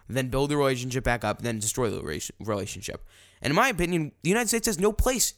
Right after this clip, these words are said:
in Iran. We need to stop becoming so dependent on fossil fueled economies and, and, and, and, and, and oil. Uh, you know, everything is based off of oil and money.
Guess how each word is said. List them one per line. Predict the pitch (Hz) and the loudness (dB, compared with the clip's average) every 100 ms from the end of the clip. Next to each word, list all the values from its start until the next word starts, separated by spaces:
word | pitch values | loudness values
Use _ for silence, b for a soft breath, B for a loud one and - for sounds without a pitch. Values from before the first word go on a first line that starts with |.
| - | -4
in | |
Iran. | 135 113 90 | -4 -2 -4
We | 127 | -4
need | 170 175 | -4 -4
to | 196 170 | -4 -2
stop | - - 165 170 | -2 0 -2 -4
becoming | 156 165 151 | -4 -4 -2
so | 156 | -4
dependent | 143 - - 202 127 123 b b b b - | -4 2 2 2 -2 -6 b b b b -6
on | 131 | -6
fossil | - 175 170 156 | 2 4 4 0
fueled | 160 160 | 0 0
economies | 131 - 175 196 120 98 123 - _ - | 0 -2 -2 0 -2 -2 -4 -8 _ -4
and, | 139 - | -4 -2
and, | 135 | -4
and, | - 123 - - - | -2 -4 -4 -6 -2
and, | 139 127 - | -2 -2 -4
and, | 120 110 - | -4 -4 -4
and | 110 - | -6 -2
oil. | 147 170 160 123 - - | 2 2 2 2 -2 -4
Uh, | - - | -6 -4
you | 110 | -4
know, | - | 0
everything | - 175 180 170 151 | 2 2 2 0 0
is | 135 | 0
based | 143 139 131 | 0 0 0
off | 120 | -2
of | 120 - | -2 2
oil | 143 123 | 4 4
and | 113 | 2
money. | 156 165 117 | 0 0 -2